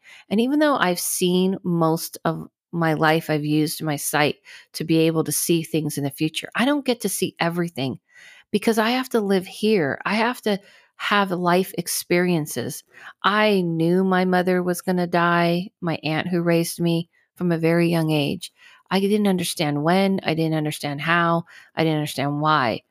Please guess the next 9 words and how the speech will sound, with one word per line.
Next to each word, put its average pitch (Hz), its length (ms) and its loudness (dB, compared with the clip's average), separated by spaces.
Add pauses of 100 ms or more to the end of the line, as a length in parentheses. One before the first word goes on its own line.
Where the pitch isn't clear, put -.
(800)
But 190 320 2 (200)
did 180 180 0
that 180 220 2 (100)
prepare 180 600 -2
me 175 220 2
really 175 440 2
for - 280 -6
her 156 140 -2
death? 160 480 0